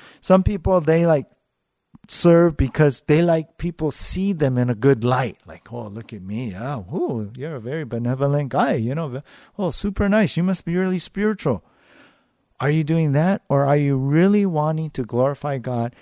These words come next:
and be a witness to show that God loves them too?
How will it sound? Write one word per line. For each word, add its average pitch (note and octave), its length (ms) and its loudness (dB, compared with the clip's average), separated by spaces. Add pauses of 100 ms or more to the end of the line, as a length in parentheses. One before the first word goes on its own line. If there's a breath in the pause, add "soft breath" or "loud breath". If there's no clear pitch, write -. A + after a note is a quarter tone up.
(100)
and B2 160 0
be B2+ 180 4
a A#2+ 80 8
witness A#2 720 2
to B2 120 -8
show F3 480 2
that - 260 -12
God C#3+ 280 -8
loves C#3+ 280 -4
them A2+ 180 -6
too? A#2+ 280 -10